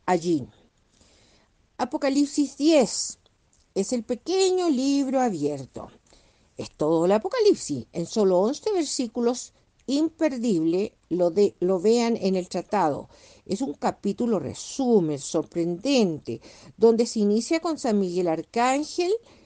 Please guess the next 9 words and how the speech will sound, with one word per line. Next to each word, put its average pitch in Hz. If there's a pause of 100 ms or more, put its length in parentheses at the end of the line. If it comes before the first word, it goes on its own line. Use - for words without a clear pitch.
(500)
quien 220
aparece 196
con 202
pie 190
en 185
tierra 277
y 233
el 185
mar, 190